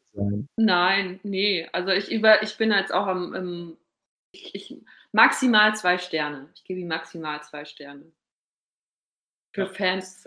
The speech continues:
Speaker 2: äh, des Genres.
Speaker 3: Also ich bin bei eins Komma fünf. Ich hab mich wirklich gelangweilt. Der einzige Lichtblick war halt der Polizist und seine Freunde, aber das reicht halt nicht und deswegen bin ich bei eins Komma fünf.
Speaker 1: Maike, du fandst ihn gut, ne?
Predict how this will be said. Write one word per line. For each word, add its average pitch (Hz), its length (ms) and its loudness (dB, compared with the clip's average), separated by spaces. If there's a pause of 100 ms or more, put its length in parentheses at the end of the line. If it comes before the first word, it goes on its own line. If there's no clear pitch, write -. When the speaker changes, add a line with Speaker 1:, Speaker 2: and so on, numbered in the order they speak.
Speaker 2:
äh, 160 200 -2
des 160 220 -8
Genres. 165 480 -4 (380)
Speaker 3:
Also 156 200 2
ich 190 200 4
bin 190 100 2
bei 175 120 6
eins 165 260 2
Komma 156 180 0
fünf. 180 280 -2
Ich 151 40 2
hab 165 80 0
mich 160 220 -6
wirklich - 260 2
gelangweilt. 151 680 2
Der 135 120 0
einzige 151 300 -4
Lichtblick 139 440 -2
war 127 220 0
halt 175 380 0
der 147 80 0
Polizist 160 640 -2
und 160 80 -6
seine 156 160 -2
Freunde, 156 360 0
aber 139 80 -4
das 135 240 -6
reicht 135 300 -4
halt 143 160 -6
nicht 147 240 -12
und 135 60 -12
deswegen 127 280 -12
bin 120 120 -12
ich - 40 -20
bei 107 120 -12
eins 107 200 -14
Komma 113 180 -16 (1500)
fünf. 113 100 -10
Speaker 1:
Maike, 135 260 2
du 160 80 4
fandst 180 220 4
ihn 156 100 4
gut, 165 240 0
ne? 175 200 0